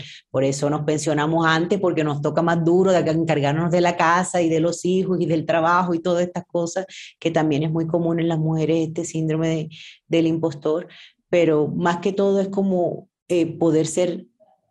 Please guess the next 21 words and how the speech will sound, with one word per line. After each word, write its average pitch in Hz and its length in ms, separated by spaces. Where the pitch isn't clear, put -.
eh, 165 400
agradecido, 160 920
dar 151 220
las 156 160
gracias 165 320
por 170 140
lo 151 180
que 147 80
se 143 160
ha 135 40
logrado 147 380
y 156 60
lo 151 100
que 151 100
se 139 140
ha 127 60
tenido, 143 420
y 165 80
empezar 156 420
a 151 60
hacer, 180 380